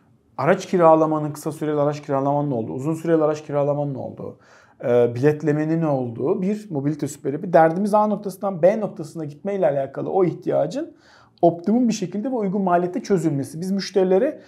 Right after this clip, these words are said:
yeni dönem Indibindi de şunu sağlayacağız. Sen nereden nereye gittiğini seçtikten sonra sistem sana çok net bir şekilde şuradan şuraya, şuradan şuraya, şuradan şuraya, şuradan şuraya diye alternatifler sunacak. Ve bu tek bir ödeme yöntemiyle. Şimdi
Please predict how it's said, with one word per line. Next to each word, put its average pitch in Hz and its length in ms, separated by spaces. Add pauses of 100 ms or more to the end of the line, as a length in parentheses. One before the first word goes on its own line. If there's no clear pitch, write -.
(220)
yeni 160 380
dönem 165 260
Indibindi 143 500
de 240 60
şunu 190 220
sağlayacağız. 151 520
Sen 208 280
nereden 190 300
nereye 170 160
gittiğini 160 320
seçtikten 165 420
sonra 180 220
sistem 175 320
sana - 220 (420)
çok 196 180
net 185 180
bir 156 60
şekilde 165 340
şuradan 170 300
şuraya, 151 240
şuradan 165 260
şuraya, 143 220
şuradan 151 280
şuraya, 147 220
şuradan 151 280
şuraya - 260
diye 214 100
alternatifler 160 480
sunacak. 156 420 (380)
Ve 190 140
bu 233 100
tek 294 240
bir 175 60
ödeme 143 280
yöntemiyle. 131 400
Şimdi 175 440